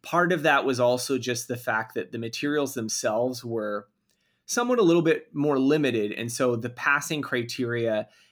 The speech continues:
while it maybe not is, is not the goal every student would have,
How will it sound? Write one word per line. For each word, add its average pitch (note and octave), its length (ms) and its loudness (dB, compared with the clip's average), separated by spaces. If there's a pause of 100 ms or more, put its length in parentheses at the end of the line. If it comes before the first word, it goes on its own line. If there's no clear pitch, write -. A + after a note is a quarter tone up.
(160)
while A2 600 0
it A#2 180 -6
maybe B2 260 -2
not A2+ 220 -4
is, A2+ 220 -10
is A2+ 160 -6
not G#2+ 160 -6
the A2 60 -8
goal A2 280 -2
every A2 200 -4
student F3+ 340 -4
would A#2 140 -4
have, G#2+ 340 -10